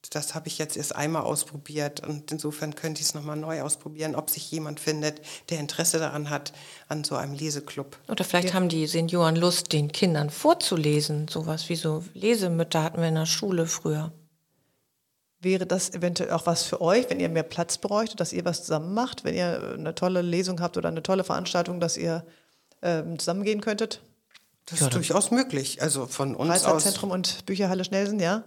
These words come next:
Speaker 2: Klar, wir sind ja Nachbarn, direkt.
Speaker 3: Habt ihr schon was,
Speaker 2: <laughs>
Speaker 3: habt ihr schon was zusammen gemacht?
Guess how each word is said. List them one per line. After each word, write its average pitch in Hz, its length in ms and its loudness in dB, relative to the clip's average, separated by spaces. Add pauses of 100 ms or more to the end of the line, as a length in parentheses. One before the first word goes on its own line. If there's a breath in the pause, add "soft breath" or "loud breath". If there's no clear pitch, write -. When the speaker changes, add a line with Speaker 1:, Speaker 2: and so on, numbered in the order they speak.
(120)
Speaker 2:
Klar, 220 220 2
wir 143 80 0
sind 170 180 0
ja 165 140 0 (220)
Nachbarn, 196 560 2 (180)
direkt. - 480 0
Speaker 3:
Habt - 200 6
ihr 220 100 12
schon 247 160 12
was, 233 120 10
Speaker 2:
<laughs> - 240 10
Speaker 3:
habt 175 160 6
ihr 226 60 8
schon 269 140 8
was 269 140 10
zusammen 269 200 4
gemacht? 285 360 2